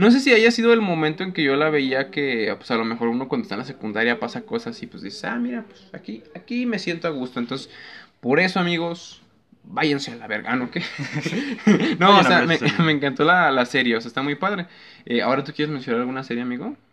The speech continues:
Speaker 2: Sí, pero yo voy a ser bien básico porque voy a mencionar Malcolm el del medio.
Speaker 1: Malcolm, bueno, también Malcolm, Mal-, Malcolm el del medio es, yo creo, parte de nuestra infancia.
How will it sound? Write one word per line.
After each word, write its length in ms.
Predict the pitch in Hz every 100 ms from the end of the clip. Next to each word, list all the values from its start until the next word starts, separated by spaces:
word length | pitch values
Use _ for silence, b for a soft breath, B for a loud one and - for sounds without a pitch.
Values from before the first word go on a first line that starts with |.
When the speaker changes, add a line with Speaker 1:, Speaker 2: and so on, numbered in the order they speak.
| _
Speaker 2:
Sí, 360 | - 170 170 -
pero 160 | 135
yo 160 | 131 139 139
voy 160 | 135 143
a 40 |
ser 120 | 139 139
bien 200 | 139 131
básico 460 | 110 113 139 123
porque 240 | - 117 123
voy 80 | 123
a 40 |
mencionar 360 | 131 117 117 120
Malcolm 440 | 127 123 139 127
el 80 | 113
del 120 | 107
medio. 480 | 110 110 110 117 113 117 127
Speaker 1:
Malcolm, 320 | 120 117 160 151
bueno, 240 | 165 254 294
también 220 | 220 202
Malcolm, 500 | 214 214 220 208 -
Mal-, 200 | 202 226
Malcolm 340 | 214 247 302
el 60 | 320
del 120 | 233
medio 300 | 202 220 254
es, 460 | 208 214 - - -
yo 140 | 175
creo, 140 | 208 214
parte 260 | 208 190
de 60 | 226
nuestra 240 | 190 170
infancia. 520 | 139 139 147 156 185